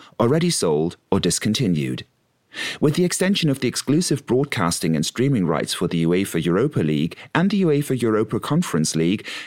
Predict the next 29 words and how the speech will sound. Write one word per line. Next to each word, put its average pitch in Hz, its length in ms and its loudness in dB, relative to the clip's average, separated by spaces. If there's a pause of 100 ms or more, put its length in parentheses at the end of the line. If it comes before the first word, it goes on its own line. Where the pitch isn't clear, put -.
(120)
R 160 140 0
T - 120 -2
L 151 120 0
Deutschland 107 560 -2
has 110 180 -2
secured - 540 -2
attractive - 500 -4
sports - 420 -2
rights 69 320 -2
until 71 300 -2
twenty 85 380 -2
twenty-seven. - 800 -4 (800)
R 131 100 4
T 165 100 2
L 143 80 4
Hungary 98 520 2
acquired 92 440 0
the - 80 -4
broadcasting 104 680 0
rights 107 260 -2
for 110 140 -2
the 95 160 0
uefa 101 340 0
Champions 143 520 0
League 92 200 0
for 107 120 -2
the 117 100 0
first 151 400 -2
time 98 380 0